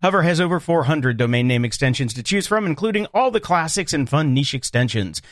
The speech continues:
The days of having to spend a fortune on dot com domains is totally over. My main domains are all new extensions because it's just the new normal.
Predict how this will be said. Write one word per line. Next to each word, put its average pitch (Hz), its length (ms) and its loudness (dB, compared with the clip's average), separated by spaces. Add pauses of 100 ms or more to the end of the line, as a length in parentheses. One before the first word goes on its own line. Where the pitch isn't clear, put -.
(320)
The 202 80 0
days 214 320 2
of 185 60 2
having 175 300 2
to 156 60 -4
spend 160 260 0
a 147 60 0
fortune 139 420 0
on 127 200 2
dot 127 260 -2
com 127 260 2
domains 127 440 2
is 120 120 -4
totally 120 420 0
over. 104 360 -4 (280)
My 185 280 2
main 151 200 2
domains 135 460 0
are 131 100 0
all 135 200 0
new 151 160 0
extensions 147 500 -4
because 196 300 -2
it's 196 120 -8
just 165 300 -4
the 170 80 0
new 151 200 2
normal. 143 480 -2